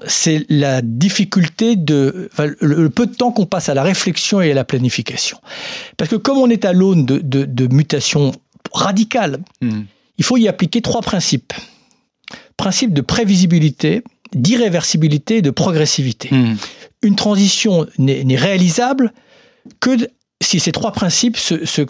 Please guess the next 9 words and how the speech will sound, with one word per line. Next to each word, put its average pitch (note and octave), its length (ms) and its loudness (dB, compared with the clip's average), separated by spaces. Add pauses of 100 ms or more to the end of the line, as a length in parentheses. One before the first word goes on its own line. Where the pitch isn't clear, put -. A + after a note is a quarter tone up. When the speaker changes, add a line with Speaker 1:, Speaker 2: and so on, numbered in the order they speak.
Speaker 1:
se - 140 -2
combinent. B2 280 0 (680)
Et - 160 -6
aujourd'hui, G3+ 760 2 (640)
prévisibilité, E3+ 1000 2 (800)
au-delà D3 260 0
de - 40 -8
cinq D#3+ 320 -4
ans C#3+ 240 0